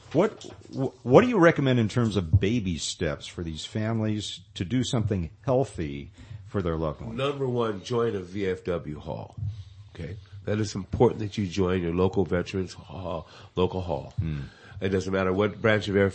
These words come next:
Speaker 2: uh, military you're coming from or whatever your tour was. It doesn't matter. You're at least surrounded by men that have,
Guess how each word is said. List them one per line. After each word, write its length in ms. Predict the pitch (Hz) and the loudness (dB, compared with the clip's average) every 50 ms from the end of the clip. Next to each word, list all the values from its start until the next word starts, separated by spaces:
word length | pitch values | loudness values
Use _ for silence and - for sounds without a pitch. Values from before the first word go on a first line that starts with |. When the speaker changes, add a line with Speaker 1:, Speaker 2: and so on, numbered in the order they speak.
| - - - | 0 2 6
Speaker 2:
uh, 180 | 104 101 95 | 8 8 8
military 520 | 90 90 101 104 101 95 95 - 107 101 104 | 8 6 6 6 8 6 6 6 6 4 4
you're 100 | 101 98 | 2 0
coming 320 | - 104 92 95 98 87 | -2 -4 -4 -4 -4 -6
from 340 | - - 101 95 95 98 98 - 95 - - - - | -6 -4 -2 -2 -2 -4 -6 -10 -14 -16 -16 -12 -6
or 100 | 80 82 | -4 -2
whatever 300 | 82 90 92 101 104 101 | 0 2 4 4 4 4
your 140 | 104 104 98 | 4 2 2
tour 420 | 98 - 104 98 98 98 98 95 | 2 4 4 6 6 6 6 4
was. 360 | 95 95 92 92 92 95 - - - - - - _ - | 4 2 2 2 0 -2 -4 -10 -18 -20 -20 -20 _ -8
It 140 | 90 98 101 - | -8 -6 -2 -2
doesn't 320 | 98 92 90 95 85 80 | -2 -2 -2 -4 -8 -6
matter. 240 | 85 82 78 76 76 | -6 -6 -6 -6 -6
You're 220 | 82 92 98 98 95 | -2 2 2 2 4
at 60 | 92 | 4
least 320 | 101 113 127 127 - - | 4 4 4 4 2 2
surrounded 480 | - 107 98 101 101 101 101 98 95 92 | 2 4 4 6 6 4 4 2 2 2
by 260 | 92 90 90 85 - - - - - - - | 2 2 2 0 -2 -2 -2 -2 -2 -2 -6
men 500 | - 87 95 110 107 107 110 110 110 120 - - - - - _ - | -4 2 4 8 8 8 8 8 6 2 -8 -16 -20 -20 -20 _ -4
that 420 | 82 90 87 82 78 76 - _ _ _ _ _ _ _ _ _ _ _ _ _ - | -2 0 0 0 0 -4 -8 _ _ _ _ _ _ _ _ _ _ _ _ _ -12
have, 280 | - 92 104 90 80 | -6 -4 -4 -4 -6